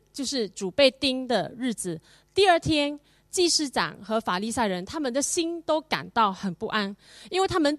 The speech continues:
记得耶稣曾说过他会复活，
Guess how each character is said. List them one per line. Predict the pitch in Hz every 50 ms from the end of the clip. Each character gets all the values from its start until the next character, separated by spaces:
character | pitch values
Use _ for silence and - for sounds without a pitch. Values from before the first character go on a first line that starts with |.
| _ _
记 | - - 370 330 285
得 | - 196 180 175 180 - _ - - _ -
耶 | 269 311 320
稣 | 311 - 320 311 311
曾 | - - 226 196 196
说 | - - 247 226 220
过 | - 262 226 170 - _ _
他 | - - - 311 302 294 294
会 | - 359 294 226
复 | - - 247 202
活， | 156 170 165 160